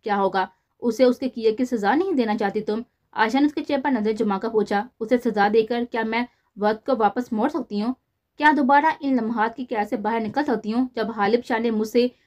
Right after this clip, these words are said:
मेरा नस्वानी गरूर छीनकर मुझे मौत से बदतरीन जिंदगी गुजारने पर मजबूर कर दिया था? नहीं आशा, अब मैं मर कर भी दोबारा अपनी जिंदगी की इस तलख सच्चाई को नहीं बदल सकती कि हालिब शाह मेरा शोहर है और इससे अलग होकर मैं जाऊं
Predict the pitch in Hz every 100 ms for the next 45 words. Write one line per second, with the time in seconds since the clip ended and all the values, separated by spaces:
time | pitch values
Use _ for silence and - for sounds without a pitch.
0 | _ 214 220 226 220 - 233 233 269 269
1 | 202 208 262 - 214 208 214 226 226 220
2 | 202 202 247 247 196 202 220 233 247 208
3 | 185 233 214 208 196 220 220 190 190 214
4 | 214 185 185 190 190 - _ 214 214 311
5 | 226 180 196 214 - _ _ - 214 220
6 | 208 214 247 247 233 226 202 190 202 226
7 | _ _ - 226 277 262 240 226 262 285
8 | 254 247 220 220 254 240 226 196 196 226
9 | 240 214 180 190 208 202 208 - 220 214
10 | 190 220 - 226 214 196 220 - 220 233
11 | 196 165 _ _ _ _ _ _ _ 214
12 | 214 214 254 208 214 277 262 208 214 196
13 | 190 214 208 196 226